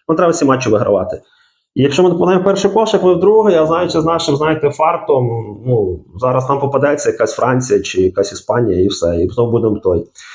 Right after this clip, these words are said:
Плюс треба вигравати групу, а не більше очок набрати, щоб потім є шанс попасти через плей-офф, щоб ми не думали, якщо ми не вийдемо через відбір на чемпіонат світу, ми зможемо попасти вже собі гарантувати плей-офф,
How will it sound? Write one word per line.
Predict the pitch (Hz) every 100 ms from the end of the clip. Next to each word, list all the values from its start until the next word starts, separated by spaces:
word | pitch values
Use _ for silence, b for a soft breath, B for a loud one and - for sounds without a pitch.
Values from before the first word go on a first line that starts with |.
| B B B -
Плюс | 196 202
треба | 196 185 196 190 175 170 175
вигравати | 160 170 170 170 190 190 170
групу, | 170 185 180
а | 165
не | 160
більше | 175 170
очок | 170
набрати, | 170 180 196 180
щоб | - 143 - _ _ -
потім | 185 185 165
є | 151
шанс | 151 180 196
попасти | 196 147 143 170 -
через | 147 147 139 -
плей-офф, | 143 156 131
щоб | - 123
ми | 151
не | 151
думали, | 175 233 175
якщо | 135 - 147
ми | 143
не |
вийдемо | 143 151 139 131 110 - B B B
через | - 147
відбір | 151 160 233
на | 208
чемпіонат | 147 139 139 127
світу, | 131 123 98 - - _ -
ми | 156
зможемо | 156 160 180 175
попасти | 156 156 170 -
вже | 139 156
собі | 151 131
гарантувати | 143 139 131 147 147 127 123
плей-офф, | 139 180 302